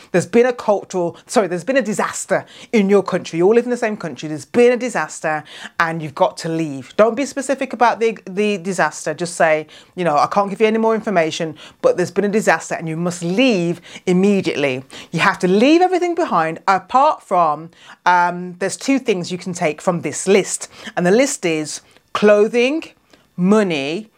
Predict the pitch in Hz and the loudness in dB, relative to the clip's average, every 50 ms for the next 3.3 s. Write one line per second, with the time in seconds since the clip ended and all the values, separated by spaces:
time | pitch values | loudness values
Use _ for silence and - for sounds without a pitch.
0 | _ _ _ _ _ - 165 180 190 202 220 240 277 285 - - 175 151 143 156 | _ _ _ _ _ 0 4 4 4 4 4 2 2 0 0 -2 -2 0 0 0
1 | 214 240 240 - _ _ _ _ _ _ _ - - 285 269 285 - - - - | -2 -6 -10 -12 _ _ _ _ _ _ _ -4 0 0 0 0 -2 -8 -4 -2
2 | 170 165 147 147 160 196 214 - _ _ _ _ - - - - - 285 269 226 | 0 0 0 0 -2 -6 -8 -10 _ _ _ _ -14 -12 -6 0 2 4 4 4
3 | 180 165 180 196 - - | 2 0 -2 -6 -8 -12